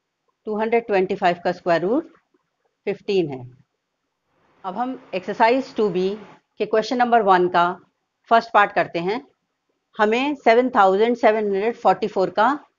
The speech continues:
स्क्वायर रूट निकालना है, तो हम पहले इसके प्राइम फैक्टर्स निकालते हैं।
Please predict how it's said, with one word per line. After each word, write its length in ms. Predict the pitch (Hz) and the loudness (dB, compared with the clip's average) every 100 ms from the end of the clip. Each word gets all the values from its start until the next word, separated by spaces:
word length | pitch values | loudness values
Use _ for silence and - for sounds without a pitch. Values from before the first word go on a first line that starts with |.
| _ _ _ _ | _ _ _ _
स्क्वायर 340 | 190 - 196 | -8 2 2
रूट 180 | 208 254 | 2 -2
निकालना 380 | 208 170 147 139 | 0 0 0 -4
है, 180 | 127 123 - _ _ _ _ _ | -8 -12 -16 _ _ _ _ _
तो 60 | 233 | 0
हम 180 | 240 254 | 0 2
पहले 220 | 226 233 | 4 4
इसके 220 | 233 269 | 2 -2
प्राइम 260 | 262 214 220 | 0 0 2
फैक्टर्स 360 | 214 208 226 | 0 2 2
निकालते 380 | 202 190 175 185 | 4 4 2 0
हैं। 200 | 180 214 | -2 -4